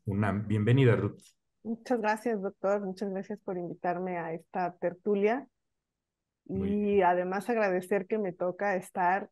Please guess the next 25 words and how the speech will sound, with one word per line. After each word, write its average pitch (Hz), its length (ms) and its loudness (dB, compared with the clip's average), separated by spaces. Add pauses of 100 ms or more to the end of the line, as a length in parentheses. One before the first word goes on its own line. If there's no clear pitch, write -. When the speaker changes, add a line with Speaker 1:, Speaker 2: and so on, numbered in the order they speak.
(100)
Speaker 2:
en 185 200 -6
el 185 160 -2
cierre 196 440 0
del 208 160 2
ciclo 220 640 -2
y 190 120 -8
también 185 380 -4
hace 202 220 -4
unos 202 400 -2
años 247 360 4
me 202 140 -2
tocó 180 220 -4
estar 190 240 -6
en 190 160 -6
el 190 120 -4
inicio 233 520 2
del 185 160 -4
ciclo 190 380 -4
de 170 80 -2
estas 185 260 -10
tertulias, 190 560 -4
así 185 220 -10
que 180 140 -6
muchas 170 300 -8
gracias. - 360 -12